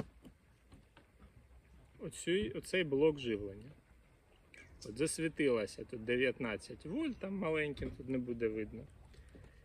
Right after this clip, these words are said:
І в нас з нього виходить звичайний роз'єм в ноутбук. Встромляємо в ноутбук. Дивимось,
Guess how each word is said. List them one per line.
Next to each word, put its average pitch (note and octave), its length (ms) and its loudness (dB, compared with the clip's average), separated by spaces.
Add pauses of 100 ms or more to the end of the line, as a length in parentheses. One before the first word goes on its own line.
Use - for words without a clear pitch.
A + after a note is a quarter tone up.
(1300)
І D3 100 6
в C#3 120 0
нас A#3 380 0
з C3 140 -2
нього F#3+ 340 2
виходить D#3 760 -2 (240)
звичайний D3+ 600 0
роз'єм B2 420 2
в A#2+ 80 -8
ноутбук. G#2+ 500 -6 (2500)
Встромляємо C3+ 680 -4
в D#3 40 -4
ноутбук. G3+ 640 -4 (2750)
Дивимось, A#3 840 0